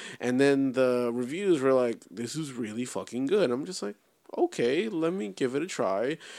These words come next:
So one afternoon, I was like, "Oh, wonder what's on, what, wonder what's in the theaters. Oh, Abominable, it's still there. Let me give it a try."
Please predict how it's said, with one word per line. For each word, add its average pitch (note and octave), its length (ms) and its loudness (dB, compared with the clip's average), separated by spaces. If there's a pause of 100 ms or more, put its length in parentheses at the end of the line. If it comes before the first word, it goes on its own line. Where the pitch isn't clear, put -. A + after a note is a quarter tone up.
(100)
So C#3+ 180 2
one C#3+ 240 4
afternoon, D3+ 480 2
I C#3 80 4
was C#3+ 80 0
like, D3 100 -2
"Oh, D3 100 0
wonder D3 300 2
what's C#3 200 0
on, B2+ 400 -2
what, C3 180 -2
wonder C3+ 220 -2
what's C3 220 -4
in B2+ 80 -6
the B2 80 -2
theaters. A#2 340 -4
Oh, D#3 220 0
Abominable, B2 560 0
it's - 80 -10
still C#3+ 140 -2
there. C3 260 0
Let A#2+ 140 -6
me B2 120 -4
give A#2+ 100 -2
it A2+ 60 -6
a A#2 40 -10
try." A#2+ 260 -4